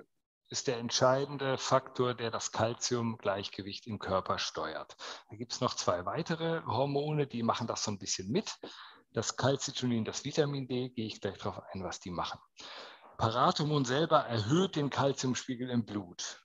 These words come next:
Wenn das Calcium zu niedrig ist, wird Parathormon ausgeschüttet, Calcium steigt.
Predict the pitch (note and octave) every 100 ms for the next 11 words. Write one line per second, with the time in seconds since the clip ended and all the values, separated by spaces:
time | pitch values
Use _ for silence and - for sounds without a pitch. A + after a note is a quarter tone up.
0 | - G#2 G#2 - A#2+ B2+ - A2+ - A2+
1 | A#2+ G3+ E3+ - F3+ - - B2+ - A2+
2 | A#2 A#2 A2 G#2+ A#2 C3+ - B2+ C3 C3
3 | C3 - - G#2 - G#2+ G2+ - - D#2+
4 | - -